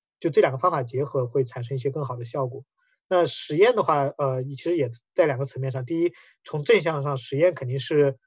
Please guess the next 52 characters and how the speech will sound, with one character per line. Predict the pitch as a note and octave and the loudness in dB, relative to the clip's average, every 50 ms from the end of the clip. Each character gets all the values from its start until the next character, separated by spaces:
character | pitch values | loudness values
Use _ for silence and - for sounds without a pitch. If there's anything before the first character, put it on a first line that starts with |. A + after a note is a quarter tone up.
| _ _ _ _ _ | _ _ _ _ _
呃， | - C#3 C3 B2+ B2 B2 - _ _ _ _ | -2 -2 0 0 0 -4 -6 _ _ _ _
这 | - D#3 C#3 | -2 -2 0
个 | C3 C#3 C3+ C3 C3+ C#3 - - _ _ _ | 2 2 0 0 -2 -6 -10 -16 _ _ _
自 | _ - G3+ | _ 6 6
然 | F3 D#3+ | 6 6
科 | D3 F3 D#3+ | 4 4 4
学 | E3+ D3 | 4 4
研 | C3+ C#3 | 4 4
究 | C3+ D#3+ D3+ | 4 2 2
一 | D3 | 4
个 | D3 D3+ | 2 2
很 | - C#3 A#2 | 0 0 -4
基 | A#2 D#3 | -6 -2
础 | D3+ F3 | 2 2
的 | D3 C#3 | 2 4
方 | C#3 C#3+ C#3+ | 4 4 2
法， | C#3+ B2+ | 2 2
所 | A#2+ D3+ | 0 0
以 | C#3 | 2
它 | D#3+ E3+ | 2 2
和 | - G3 | 2 2
理 | F3 C#3+ A#2 | 0 0 2
论 | A#2+ E3 F#3+ F3 | 2 2 4 4
的 | E3+ D3 | 4 4
这 | C#3 D3 C3+ | 4 2 2
个 | C#3+ | 2
关 | C#3 D3 C#3+ C#3+ | 2 2 0 0
系 | C3+ D3 | -2 0
就 | C3+ C#3+ C3+ B2 - - _ _ _ _ _ _ _ | 0 0 0 0 -4 -14 _ _ _ _ _ _ _
不 | D3+ | 0
用 | D3+ D#3 | 0 0
说 | C#3+ - D3 C#3+ | 0 2 2 2
了。 | C#3 C3 - - - - _ _ - | 2 0 -2 -12 -20 -20 _ _ 2
那 | F3+ F3 E3 | 4 4 4
和 | D3+ - E3 E3 | 4 4 2 2
A | - F3+ F3+ | 4 4 4
I | F#3+ G3+ A3 | 4 6 4
的 | G#3+ F#3 | 2 2
方 | - E3+ E3+ D#3 | 2 2 2 2
法 | D#3 C3+ | 0 -2
的 | C3 B2+ | -2 -2
话， | A#2+ C#3 C#3 C3 B2+ B2+ - _ _ _ _ _ _ _ _ _ | 0 0 0 0 0 -4 -8 _ _ _ _ _ _ _ _ _
现 | _ - - F3 | _ -4 -2 0
在 | F#3 F3+ | 0 0
最 | F3+ C4 G3+ | 0 -2 -4
直 | - - C#3+ | -4 -6 -2
接 | C#3 F#3 G#3 | 2 4 4
的 | G3+ F3+ | 4 4
就 | D#3+ | 2
是 | C3+ A#2+ B2 | -2 -4 -6
提 | A#2 - C3 | -6 -6 -6
供 | C3 C3+ C3+ C3+ C#3+ | -4 -4 -4 -6 -8